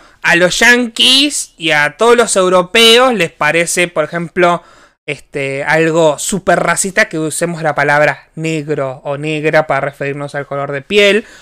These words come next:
o que incluso usemos la palabra negro o negro a veces para referirnos a nosotros mismos, ¿no? Este,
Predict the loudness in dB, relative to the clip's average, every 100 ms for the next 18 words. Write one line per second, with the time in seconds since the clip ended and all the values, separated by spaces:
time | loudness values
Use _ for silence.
0 | -16 -8 -6 -2 0 0 0 -4 -2 -2
1 | 0 2 4 4 4 2 4 4 4 2
2 | 4 2 0 0 2 4 2 0 _ -6
3 | -4 0 0 2 0 -4 -4 -4 -2 0
4 | 0 -2 -6 -2 2 2 0 _ _ _
5 | _ -8 -8 -8 -10 -8 -8 -8 -10 -10